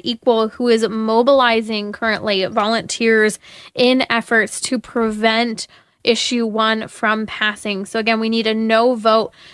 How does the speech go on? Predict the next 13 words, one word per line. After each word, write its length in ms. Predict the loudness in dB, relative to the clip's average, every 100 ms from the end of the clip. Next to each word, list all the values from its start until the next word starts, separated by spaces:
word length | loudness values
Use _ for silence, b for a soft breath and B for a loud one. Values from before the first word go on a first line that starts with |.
| B
Mary 280 | 2 4 4
Rose, 420 | 4 6 4 2
the 360 | -2 -2 -4 2
website 560 | 2 2 0 0 -2
for 140 | -2 0
those 200 | 0 0
people 420 | -4 -2 0 0
who 100 | 0
are 140 | -2
interested 520 | -2 -4 -8 -2 0 0
in 200 | -4 -2
getting 240 | -2 -2
involved 500 | 0 0 2 2 0